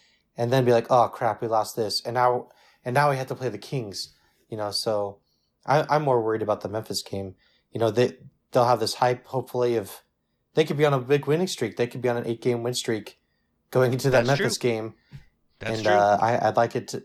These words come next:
Speaker 1: them to make it a nine-game win streak and with the potential of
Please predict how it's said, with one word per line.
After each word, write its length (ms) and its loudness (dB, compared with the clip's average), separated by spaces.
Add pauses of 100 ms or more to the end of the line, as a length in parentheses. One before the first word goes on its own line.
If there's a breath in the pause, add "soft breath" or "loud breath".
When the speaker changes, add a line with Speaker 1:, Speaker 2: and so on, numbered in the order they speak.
Speaker 1:
them 180 -4
to 80 -8
make 200 -8
it 40 -4
a 80 -4
nine-game 420 0
win 120 -8
streak 480 -4 (520)
and 280 -12 (100)
with 120 -8
the 40 -8
potential 500 -6
of 300 -8